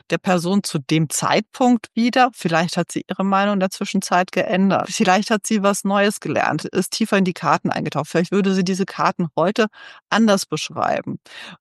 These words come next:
Also nix ist fix im Tarot und es gibt keine Dogmen, es gibt nichts, was absolut wahr ist im Tarot. Selbst die Zuordnungen, äh, zu den Elementen und den Reihen,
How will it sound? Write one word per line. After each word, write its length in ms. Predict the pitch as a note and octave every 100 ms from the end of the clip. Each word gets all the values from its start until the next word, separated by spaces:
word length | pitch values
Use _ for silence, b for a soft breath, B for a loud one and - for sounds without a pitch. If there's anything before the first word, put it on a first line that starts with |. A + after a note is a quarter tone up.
| -
Also 360 | E3 F3 G3 - _ _ -
nix 320 | A3 D4+ -
ist 220 | G3+ -
fix 320 | - B3 -
im 200 | - G#3+
Tarot 640 | - G3 F#3+ G3+ G#3 G#3 -
und 560 | F3 G3 G3 G3 - - B B B B B _
es 200 | G3 -
gibt 400 | G#3+ F#3+ - - -
keine 440 | - D3+ G#3 B3
Dogmen, 500 | F#3 D3+ - G3+ G3
es 180 | F3+ -
gibt 480 | G#3 F#3+ - - - -
nichts, 480 | F#3 A#3+ - - -
was 180 | G3 - - -
absolut 540 | E3 - G#3+ G3+ F#3+ A3
wahr 460 | F#3 C#3 D3 F#3 -
ist 240 | E3+ E3 -
im 200 | D#3+ -
Tarot. 520 | D3 C#3+ C3+ F3 A3 B B B
Selbst 280 | - F#3+ -
die 80 | F3
Zuordnungen, 1160 | - G#3+ - E3+ F#3 F#3+ F#3 F#3 F3 F3 F3 E3+
äh, 340 | - D#3 E3
zu 120 | - F3
den 160 | F3+
Elementen 640 | - E3 E3 E3 G3+ G3
und 280 | F#3 E3+ -
den 140 | E3 D#3+
Reihen, 440 | C#3+ D#3+ F3+ E3+